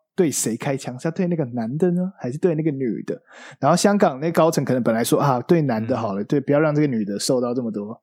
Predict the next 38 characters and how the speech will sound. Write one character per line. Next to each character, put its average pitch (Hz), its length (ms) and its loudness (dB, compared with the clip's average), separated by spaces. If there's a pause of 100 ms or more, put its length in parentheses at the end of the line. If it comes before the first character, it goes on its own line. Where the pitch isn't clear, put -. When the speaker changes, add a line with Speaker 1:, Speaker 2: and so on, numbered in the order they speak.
Speaker 1:
伤 - 280 -4
害 123 200 -4
嘛。 101 120 -8 (360)
然 113 140 -4
后 147 280 4
那 156 100 0
个 147 80 2
中 151 240 2
共 156 180 2
高 131 200 0
层 113 160 -4
就 104 80 -2
说， 107 280 -6 (420)
对 170 180 6
谁 120 260 0
开 143 240 2
枪 135 320 -2
最 151 160 4
可 135 140 2
以 107 100 2
制 - 220 2
造 120 160 4
最 123 180 2
大 117 180 2
混 123 260 -2
乱 98 180 -2
嘛？ - 60 -14 (640)
然 120 100 4
后 139 80 6
说， 147 120 4
啊， 143 240 4 (100)
对 165 240 6 (100)
女 127 280 4
的 107 160 0
那 127 160 2
个 113 80 0
开 104 240 0
枪。 - 240 -6